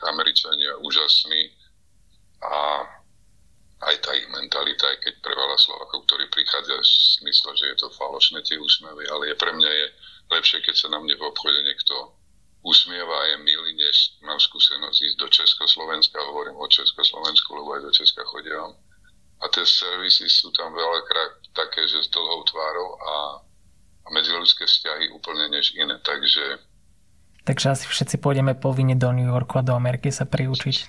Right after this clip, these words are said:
Speaker 1: <laughs> No vieš čo, pomohlo by. Ja napríklad mal som tu obidve sestry, ktoré neceknú po anglicky.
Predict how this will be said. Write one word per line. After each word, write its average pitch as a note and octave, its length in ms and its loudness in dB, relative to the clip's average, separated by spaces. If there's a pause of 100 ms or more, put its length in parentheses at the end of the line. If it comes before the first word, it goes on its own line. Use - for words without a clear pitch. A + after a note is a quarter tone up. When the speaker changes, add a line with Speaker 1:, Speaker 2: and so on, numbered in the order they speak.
(560)
Speaker 1:
<laughs> - 80 -6 (1200)
No A#2 320 -2
vieš E3 240 4
čo, D3 80 -4
pomohlo D3+ 480 -2
by. - 80 -2
Ja F#2+ 160 0
napríklad B2 480 -2
mal G#2+ 160 2
som A2 240 0
tu G2+ 80 -8
obidve G2 400 -6
sestry, F#2 400 -2
ktoré E2 240 -2
neceknú E2 480 -6
po - 160 -6
anglicky. D#2 400 -4